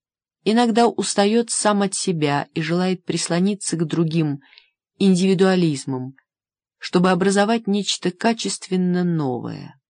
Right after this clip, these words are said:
Я шла вниз одна, без сопровождения людей и верблюдов. Было предрассветное время, и потихоньку стало все появляться из серой мглы.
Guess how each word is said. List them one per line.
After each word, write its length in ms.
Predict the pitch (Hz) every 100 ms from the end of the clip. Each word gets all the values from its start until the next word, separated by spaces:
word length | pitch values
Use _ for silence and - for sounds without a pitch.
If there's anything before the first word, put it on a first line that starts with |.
| _ _ _ _ _ _ _ _ _ _ _ _ _ _
Я 240 | 170 214
шла 340 | 220 - 240 240
вниз 380 | 175 196 196
одна, 540 | 180 147 131 127 127 135 _ _ _ _ _ _ _ _ _
без 260 | 180 233
сопровождения 920 | - 196 196 190 190 180 208 196 180 165
людей 420 | 165 156 226 247
и 220 | - 190
верблюдов. 840 | 175 160 139 139 139 135 135 - _ _ _ _ _ _ _ _ _ _ _ _
Было 300 | 165 190 180
предрассветное 880 | 175 175 165 165 - 180 170 170 165
время, 500 | 170 233 220 156 139 _ _ _ _ _ _ -
и 80 |
потихоньку 600 | 196 233 247 - 302 262
стало 400 | 220 - 240 240
все 260 | 214 - 240
появляться 920 | - - 190 175 190 202 196 - -
из 280 | - - 165
серой 420 | - - 180 180 180
мглы. 640 | 170 147 139 135 123 135